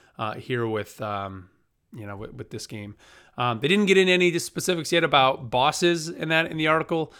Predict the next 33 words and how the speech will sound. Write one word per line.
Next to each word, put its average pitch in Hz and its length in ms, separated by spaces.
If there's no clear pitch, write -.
Um, 110 380
although, 117 340
you 117 140
know, 110 80
we 107 100
have 120 180
seen 123 220
him 117 140
fighting 110 320
Rhino 117 420
and 127 260
the 117 60
Tinkerer, 135 480
so - 100
the, 104 220
the 120 120
Rhino's 143 360
back, 131 280
obviously, 123 600
and 101 260
the 98 80
Tinkerer 160 400
is 135 140
in 131 120
there. 127 180
But 117 320
I 139 160
just 139 160
have 131 120
a 117 40
feeling 120 320
that 110 160
Tinkerer 110 560